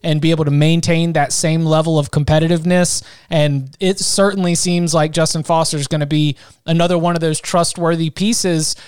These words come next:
so that at the end of the season, when we're talking about game thirteen, game fourteen, game fifteen,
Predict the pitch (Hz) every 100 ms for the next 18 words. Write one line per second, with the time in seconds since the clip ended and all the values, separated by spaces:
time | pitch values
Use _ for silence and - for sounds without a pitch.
0 | - - 175 170 165 147 - 170 147 147
1 | 185 214 - 226 226 180 160 156 180 196
2 | 190 175 170 175 175 - 196 - - 151
3 | 131 160 180 - 196 190 - 156 143 165
4 | 180 170 240 254 - 170 151